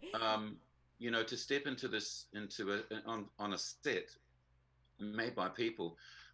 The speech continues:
Speaker 2: w-, and, you know, these wonderful carpenters and artistic, uh, you know, departments, and you, and so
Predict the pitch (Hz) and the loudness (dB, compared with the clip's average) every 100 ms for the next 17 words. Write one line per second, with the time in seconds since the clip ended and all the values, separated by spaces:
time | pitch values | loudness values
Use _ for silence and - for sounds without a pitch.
0 | - 104 107 104 98 92 90 90 90 - | -8 -2 0 2 2 2 0 0 -4 0
1 | 104 101 98 107 104 107 95 98 87 85 | 0 0 -4 0 2 0 -2 -2 -2 -4
2 | 82 85 - 98 92 - - 80 - 92 | -8 -10 -4 0 0 -2 -6 -10 -12 -8
3 | 87 85 87 87 - - 98 107 - 85 | -8 -8 -8 -10 -6 -2 2 2 2 -6
4 | - - - - - _ - - 110 117 | -12 -20 -20 -20 -20 _ -20 -6 0 0
5 | 107 101 - _ - 117 117 117 113 110 | -2 -8 -18 _ -12 -6 -2 0 0 -4
6 | - 110 - 117 113 | -6 -4 2 2 2